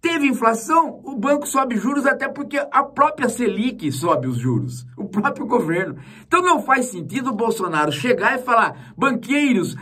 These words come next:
sejam bonzinhos, sejam colaborativos com o povo sofredor e abaixem os juros." Entendeu por que que não faz sentido? E é isso que você tem que explicar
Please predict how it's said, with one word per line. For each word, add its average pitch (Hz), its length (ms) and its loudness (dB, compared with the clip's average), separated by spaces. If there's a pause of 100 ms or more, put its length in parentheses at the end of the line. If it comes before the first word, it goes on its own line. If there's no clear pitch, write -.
sejam 294 420 2
bonzinhos, 233 840 0 (120)
sejam 302 340 2
colaborativos 226 960 2
com 262 220 0
o 247 100 2
povo 302 420 2
sofredor 233 760 2 (260)
e 254 300 -6
abaixem 240 580 2
os 208 120 -2
juros." 180 480 0 (400)
Entendeu 226 400 0
por 202 100 -8
que 185 140 -6
que 165 100 -6
não 151 140 -2
faz 143 240 -2
sentido? 139 680 -6 (400)
E 208 140 -2
é 214 100 2
isso 254 320 0
que 240 80 -8
você 240 380 -4
tem 208 200 -6
que 208 140 -8
explicar 226 720 -2